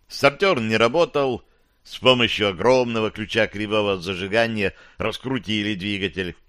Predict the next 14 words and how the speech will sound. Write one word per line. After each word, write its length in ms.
Машина 560
проскрипела 640
на 120
подъеме, 600
слегка 440
чиркнула 640
днищем 720
о 60
мостик 520
и 100
выехала 600
на 160
дорогу 680
Сенеки-Гагры. 1400